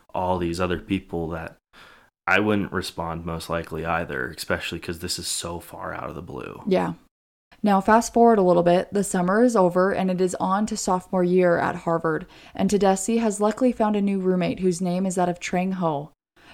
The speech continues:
Speaker 2: Trang Ho was a Vietnamese student at Har-, at Harvard who was also a devoted student and was very committed to her academics and was liked by everyone she interacted with on campus.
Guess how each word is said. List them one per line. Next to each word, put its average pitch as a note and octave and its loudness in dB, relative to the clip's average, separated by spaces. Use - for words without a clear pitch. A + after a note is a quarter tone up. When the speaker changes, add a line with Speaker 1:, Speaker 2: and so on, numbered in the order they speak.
Speaker 2:
Trang A3+ 6
Ho A3 6
was F#3 6
a F3+ 2
Vietnamese F#3+ 0
student E3+ -2
at - -4
Har-, F3 -8
at D#3+ -2
Harvard E3+ 0
who F#3 2
was F3 2
also G#3 0
a G3+ 2
devoted F3+ 0
student E3+ -2
and F#3 -2
was F#3 -4
very F#3 2
committed F3 0
to F3+ -4
her E3+ 0
academics F3+ -2
and G#3 2
was G3+ 0
liked G#3 2
by G3 2
everyone G3+ 2
she F#3 -2
interacted F3 0
with E3+ 0
on E3+ -2
campus. - -6